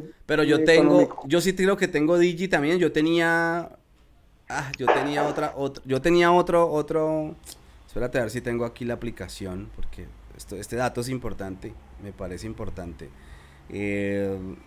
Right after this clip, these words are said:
Speaker 1: bueno, se me olvida la, el, la otra empresa en la que yo estaba, pero sí estoy en Digi y yo pago, mira, doce, doce euros, pero yo tengo cien gigas.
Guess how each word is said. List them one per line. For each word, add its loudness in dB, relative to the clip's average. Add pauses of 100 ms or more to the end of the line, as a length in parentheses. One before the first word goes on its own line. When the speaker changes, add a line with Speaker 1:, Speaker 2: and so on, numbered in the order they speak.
(100)
Speaker 1:
bueno, -2
se -2
me 2
olvida 2
la, 6
el, -2
la -2
otra 0
empresa 0
en -2
la -2
que -6
yo -6
estaba, -4
pero 0 (460)
sí -8
estoy -4
en -2
Digi -4 (100)
y -4
yo -4
pago, -4
mira, -10
doce, -6 (100)
doce 0
euros, 0 (440)
pero 0
yo 0
tengo 0
cien 4
gigas. 2